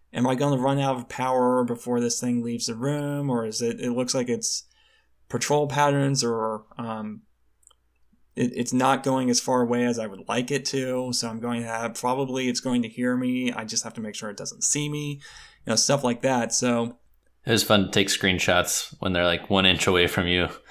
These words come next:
Speaker 1: Yeah,
Speaker 2: you're
Speaker 1: but the,
Speaker 2: invisible.
Speaker 1: the, the thing is, it ultimately, it turned into, it, it did make it more puzzle-like once you have the, uh, the invisibility thing. So, um, if you're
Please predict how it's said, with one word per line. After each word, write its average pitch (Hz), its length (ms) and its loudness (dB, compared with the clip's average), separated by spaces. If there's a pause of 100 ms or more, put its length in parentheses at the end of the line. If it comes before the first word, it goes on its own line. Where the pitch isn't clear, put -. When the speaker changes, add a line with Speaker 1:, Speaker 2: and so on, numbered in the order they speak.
(220)
Speaker 1:
Yeah, 135 240 6
Speaker 2:
you're 92 100 4
Speaker 1:
but 101 60 0
the, - 140 6
Speaker 2:
invisible. 92 220 2
Speaker 1:
the, 170 120 -2
the 170 100 -4
thing 254 260 4
is, 160 140 4
it 165 120 2
ultimately, 165 520 2
it 123 100 2
turned 143 280 0
into, 123 580 0
it, 135 200 0
it 143 360 -4
did 180 180 4
make 135 200 4
it 127 80 0
more 123 160 0
puzzle-like 120 560 -4
once 127 260 0
you 127 120 0
have 113 480 -6 (160)
the, 113 200 -8
uh, 110 220 -6 (160)
the 127 100 -2
invisibility 120 520 -2
thing. 110 240 -8
So, 120 320 0 (480)
um, 131 520 0 (400)
if 147 200 2
you're 180 480 2